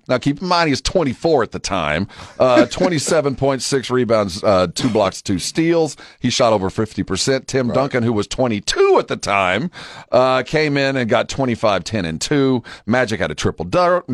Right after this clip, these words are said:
Speaker 1: double. Jordan had a thirty-three point outing, nearly a triple double. Olajuwon on his first night in the Garden, thirty, twenty-five.
Speaker 2: Wow.
Speaker 1: A ridiculous double-double.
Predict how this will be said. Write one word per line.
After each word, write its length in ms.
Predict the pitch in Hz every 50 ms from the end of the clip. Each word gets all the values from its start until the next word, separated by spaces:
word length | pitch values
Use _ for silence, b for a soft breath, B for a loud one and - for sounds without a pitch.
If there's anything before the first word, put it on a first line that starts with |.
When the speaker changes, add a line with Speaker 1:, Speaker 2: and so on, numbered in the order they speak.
| 120 123 - 123
Speaker 1:
double. 340 | 120 156 185 170 170 175 160
Jordan 420 | 127 98 - 135 131 123 110 107
had 240 | 107 104 107 101 98
a 120 | 98 92 87
thirty-three 600 | 90 85 - 135 127 117 113 107 - 117 123 110
point 260 | - - 120 117 110
outing, 320 | 92 107 117 120 120 117 107
nearly 240 | 107 131 139 135 135
a 60 | 127
triple 320 | - - 135 - - 127
double. 400 | 117 127 127 127 123 135 127 - B B B B B 113 113 113
Olajuwon 640 | 127 143 160 170 165 135 156 151 156 156 156 170 170
on 80 | 147 127
his 240 | 123 147 156 143
first 340 | - - 165 156 156 143 -
night 280 | 151 151 151 151 151 147
in 80 | 147
the 60 | 147 139
Garden, 380 | 123 139 147 156 156 156 151
thirty, 480 | 131 - - 160 160 165 165 165 160 147
twenty-five. 800 | 131 - - - - 196 202 185 165 135 - - - 175 180 - -
Speaker 2:
Wow. 640 | - 131 139 175 143 90 90 87 80 76 76 - - -
Speaker 1:
A 100 | - 139
ridiculous 580 | 131 131 139 127 160 175 156 - 120 117 110 101
double-double. 600 | - 117 113 107 101 107 95 98 110 113 117 127